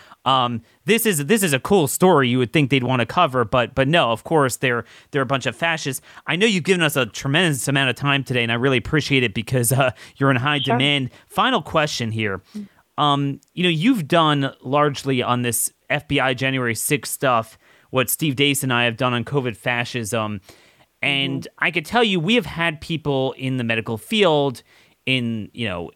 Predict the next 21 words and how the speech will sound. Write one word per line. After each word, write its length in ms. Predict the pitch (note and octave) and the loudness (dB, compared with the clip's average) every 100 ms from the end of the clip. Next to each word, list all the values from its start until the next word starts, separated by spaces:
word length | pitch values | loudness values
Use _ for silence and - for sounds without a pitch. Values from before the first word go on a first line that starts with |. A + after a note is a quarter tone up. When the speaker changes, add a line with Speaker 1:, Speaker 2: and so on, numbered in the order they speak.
| - | -10
Speaker 1:
in, 220 | A#2 G#2+ | -8 -6
in 160 | A2 | -4
government, 480 | A#2 G3+ E3 D3 C3 - | 0 2 2 0 -2 -6
come 300 | - F3 E3+ | -4 -2 -2
to 200 | - C#3+ | -2 0
us 440 | B2 A#2 A2+ - - _ _ | 2 0 -2 -6 -8 _ _
with 220 | C3 B2 | -4 -2
information, 720 | A#2+ G#2+ C3 E3 F3 - C3+ A#2+ | -2 -6 -4 -2 -2 -2 -8 -6
come 240 | D3 C3+ | -6 -6
to 140 | - C3 | -2 -2
us 180 | A#2 | -2
with 120 | A#2+ G#2+ | -4 -8
stories. 580 | - D3 B2+ B2+ A#2 - _ _ _ _ _ _ | -4 -2 -2 -4 -8 -12 _ _ _ _ _ _
The 160 | - D3+ | -4 -2
last 680 | D#3 G#3 A#3 G#3 - - - - _ _ _ _ _ - | 0 0 0 -2 -6 -10 -18 -20 _ _ _ _ _ -16
year 300 | A#2+ C#3 D3+ | -4 0 2
and 80 | B2+ | 2
a 40 | |
half 300 | B2 B2 - | 0 -2 -4
or 100 | G2+ | -8
so, 480 | - F#2 C#2+ D2 | -6 -6 -8 -12